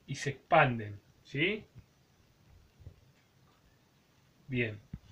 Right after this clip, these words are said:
Difunden. Dijimos que los gases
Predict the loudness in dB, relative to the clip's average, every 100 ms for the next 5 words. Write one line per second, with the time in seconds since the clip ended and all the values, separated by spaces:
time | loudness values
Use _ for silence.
0 | -20 _ -20 -20 -20 _ _ _ _ _
1 | _ _ 0 0 2 2 2 2 -2 -10
2 | -16 -20 -20 -20 -20 -20 -14 -14 -14 _
3 | -20 -20 -20 _ _ _ _ _ _ _
4 | _ _ _ _ _ _ -6 -6 -4 -2
5 | -2 0 0 0 4 6 6 4 2 0